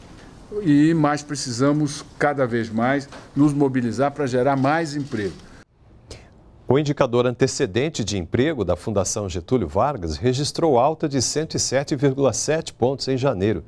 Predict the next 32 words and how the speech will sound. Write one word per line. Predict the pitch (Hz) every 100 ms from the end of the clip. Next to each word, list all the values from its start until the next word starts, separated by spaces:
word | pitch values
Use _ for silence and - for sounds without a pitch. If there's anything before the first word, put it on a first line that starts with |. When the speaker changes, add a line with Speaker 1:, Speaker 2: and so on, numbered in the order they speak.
| - - -
Speaker 2:
É | -
o |
quinto | - - 175 -
mês | 87 92 -
seguido | - 90 92 139 147
em |
que | 139 143
isso | 139 151
acontece. | - 185 - 95 - - - - -
De | 104
acordo | 113 127 113
com | -
a | 104
F | 95 -
G | 85 82
V, | 120 151 - - -
o |
cenário | 156 - 117 101 92
de | 110
melhora | 147 98 147 151
no | 107 98
nível | 123 131 104
de | 90
atividade | 87 80 78 82 87
econômica, | 85 82 117 95 - - -
juntamente | - - 156 147 98 95
com | -
a |
expectativa | 98 - 107 - 95 - 95 85
de | 123
contratação | - 107 85 95 92 87 101
futura, | 95 - - 139 127